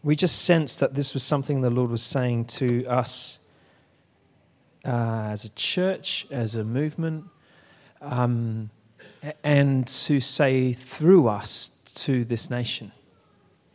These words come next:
Um, you know, one of the things that, um, I guess we've been reminded of at this, uh, at the conference that we've had is Jesus' words in,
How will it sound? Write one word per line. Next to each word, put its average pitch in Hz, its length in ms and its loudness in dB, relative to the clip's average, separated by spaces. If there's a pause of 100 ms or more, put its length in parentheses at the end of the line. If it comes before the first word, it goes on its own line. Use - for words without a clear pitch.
(420)
Um, 127 560 0 (760)
you 143 80 4
know, 147 100 8
one 151 160 8
of 151 120 4
the 143 80 4
things 143 520 2
that, 127 680 0 (800)
um, 120 520 2 (680)
I 131 80 0
guess 156 240 4
we've 151 180 4
been 143 180 4
reminded 143 520 4
of 113 460 0 (1300)
at 143 220 2
this, 139 300 2
uh, 135 220 4
at 135 120 -2
the 135 80 -4
conference 185 440 0
that 127 60 -6
we've 117 140 -4
had 120 540 -6 (640)
is 147 340 4
Jesus' 175 560 0
words 135 500 4
in, 120 240 -2